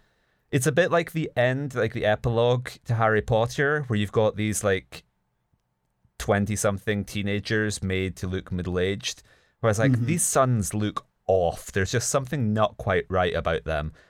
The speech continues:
Speaker 1: And we haven't seen them when they're younger, so there's no reason they couldn't just cast, like,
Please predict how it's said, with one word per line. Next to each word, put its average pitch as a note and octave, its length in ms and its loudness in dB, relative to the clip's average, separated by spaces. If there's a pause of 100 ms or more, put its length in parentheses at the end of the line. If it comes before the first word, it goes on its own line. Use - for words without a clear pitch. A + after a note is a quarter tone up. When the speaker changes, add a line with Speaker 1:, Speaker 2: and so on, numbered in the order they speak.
(180)
Speaker 1:
And A2+ 100 4
we C#3+ 60 4
haven't F3 220 4
seen F3+ 180 -2
them C#3+ 120 -2
when B2+ 140 4
they're G2+ 100 2
younger, F#2+ 500 0
so - 120 -8
there's G#2 180 -2
no C#3+ 100 -2
reason A#2 280 -2
they F2 80 -2
couldn't G#2+ 340 -4
just F2 200 -6
cast, E2+ 380 0
like, E2+ 300 -4